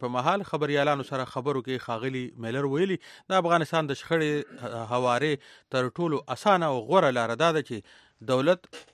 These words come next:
یعنی د افغانستان حکومت او طالبان د صلحې خبرې پیل کړي. نوموړي وویل، داعش، القاعده او نورو ترهګرو ډلو دپاره افغانستان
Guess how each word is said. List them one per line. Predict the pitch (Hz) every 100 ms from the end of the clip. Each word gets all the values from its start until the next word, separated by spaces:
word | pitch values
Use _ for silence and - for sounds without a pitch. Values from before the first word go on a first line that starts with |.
| _ -
یعنی | 139 143 113
د | 117
افغانستان | 113 120 120 147 131
حکومت | 123 131 151 190
او | 139 -
طالبان | 123 127 143 123 - - - -
د | 127 117
صلحې | - 170 - -
خبرې | - 143 147 110
پیل | 123 113
کړي. | - 131 - _ - 151
نوموړي | 165 170 170
وویل، | 170 175 160 - _ 123
داعش، | 139 156 160 143
القاعده | 120 127 120 160
او | 135 123
نورو | 135 160 147 143 139 - -
ترهګرو | 120 110 120 151 139 120 117
ډلو | 147 120
دپاره | 113 147 151 - - - _ _ _ - 135
افغانستان | 139 143 - 151